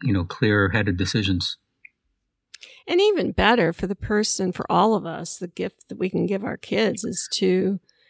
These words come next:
Speaker 2: you can, you know, join a cremation society, you can prepare,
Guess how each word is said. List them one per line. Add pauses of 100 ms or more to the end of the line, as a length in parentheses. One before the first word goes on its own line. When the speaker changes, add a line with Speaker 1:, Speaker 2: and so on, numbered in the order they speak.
(400)
Speaker 2:
you
can, (340)
you
know, (300)
join
a
cremation
society,
you
can
prepare,